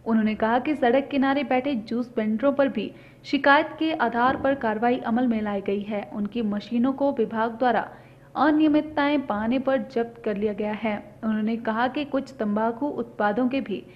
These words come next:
सैंपल विभाग द्वारा भरे गए हैं और उन्हें निरीक्षण के लिए लैब भेजा गया है। वहां से रिपोर्ट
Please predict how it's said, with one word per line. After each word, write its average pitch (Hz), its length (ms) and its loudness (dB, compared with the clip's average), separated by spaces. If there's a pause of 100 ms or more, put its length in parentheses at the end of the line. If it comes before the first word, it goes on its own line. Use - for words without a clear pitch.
(360)
सैंपल 277 360 6
विभाग 285 320 2
द्वारा 269 280 2
भरे 208 240 -2
गए 220 140 0
हैं 269 260 2
और 233 180 -2
उन्हें 233 260 0
निरीक्षण 220 440 0
के 269 140 0
लिए 277 160 2
लैब 220 300 0
भेजा 208 320 -2
गया 196 200 0
है। 208 520 -2
वहां 214 320 0
से 254 140 4
रिपोर्ट 254 360 4